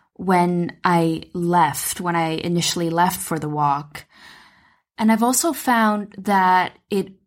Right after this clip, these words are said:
really alleviates this sense of constantly wanting to check my phone or my emails for updates. So usually when I get back from my walk,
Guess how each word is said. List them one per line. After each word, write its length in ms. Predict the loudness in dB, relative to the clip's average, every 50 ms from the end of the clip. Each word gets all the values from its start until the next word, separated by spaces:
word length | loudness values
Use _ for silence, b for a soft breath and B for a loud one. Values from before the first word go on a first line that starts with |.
| -14
really 640 | -8 -2 -2 0 0 0 0 0 -2 -2 -6 -8 -6
alleviates 1120 | -4 -2 0 0 0 0 0 0 0 0 2 2 2 2 0 -2 -4 -4 -2 -2 -2 -2 -4
this 320 | -4 -4 -2 0 2 0
sense 760 | 0 0 0 0 0 2 2 2 2 0 0 -2 -2 -2 -2
of 360 | -2 -4 -4 -4 -4 -8 -14 -12
constantly 640 | -10 -6 -2 -2 -2 0 -2 -2 -2 -2 -2 -2
wanting 460 | -2 0 0 2 2 4 2 2 0 -2
to 200 | -2 -2 -2 -2
check 520 | -2 -4 -2 0 0 0 0 -4 -8 -6
my 540 | -4 0 2 2 2 2 0 -2 -4 -6 -8 -12
phone 720 | -16 -16 -4 0 2 4 4 4 4 4 2 2 0 0
or 140 | -2 -2 -4
my 140 | -4 -4 -4
emails 600 | -2 2 2 4 4 4 4 4 2 2 -2 -4
for 140 | -6 -4
updates. 540 | 0 0 0 0 0 0 0 0 0 0 -2
So 160 | -2 -2 -2
usually 440 | 0 0 0 -2 -2 0 0 0 0
when 160 | 2 0 0
I 80 | 0 0
get 260 | 0 0 0 -2 0
back 260 | -2 -2 -2 -2 -2
from 160 | -4 -4 -2 -2
my 120 | -2 -4
walk, 640 | -4 -4 -2 0 2 2 2 0 -2 -6 -10 -20